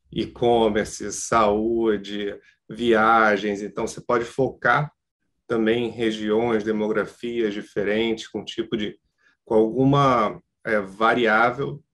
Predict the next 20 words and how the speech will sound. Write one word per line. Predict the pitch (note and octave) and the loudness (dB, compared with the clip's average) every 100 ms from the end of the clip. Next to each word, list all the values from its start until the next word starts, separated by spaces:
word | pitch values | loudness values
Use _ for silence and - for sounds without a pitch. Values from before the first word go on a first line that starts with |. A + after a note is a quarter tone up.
| _ | _
que | - | -6
você | A2+ A2 B2 | -2 -2 -2
consiga | A#2 A2 - A#2 | -4 -4 -2 -2
um | A#2+ | -2
diferencial | A2 A2 A#2 A2 G2+ - G#2+ G2+ A#2 A#2+ _ _ _ _ | -4 -2 -2 -2 -4 -6 -2 0 0 -4 _ _ _ _
pra | G#2+ A2 | -2 0
emprestar | A2 A2 G#2 - G2+ | 2 2 2 0 0
pra | - | 0
aquele | - A2+ | -4 -4
público, | G#2+ G#2 F#2+ F2+ F2 - | -4 -6 -6 -8 -14 -18
né? | - _ _ _ _ - | -20 _ _ _ _ -14
E | |
fora | - A#2 B2 | -2 0 2
que | |
você | C#3+ | 0
tem | C3+ B2+ | 0 0
pessoa | A2 - A#2+ | 0 0 -4
física, | A#2+ C#3 C3 A2+ G#2+ | -2 -2 -2 -2 -4
pessoa | - F#2+ - G#2+ | -4 -6 -2 -2
jurídica, | A2+ A#2 A#2+ B2+ A2 A2 A2 A2 G#2 | 0 -2 -2 -2 -2 -6 -4 -4 -6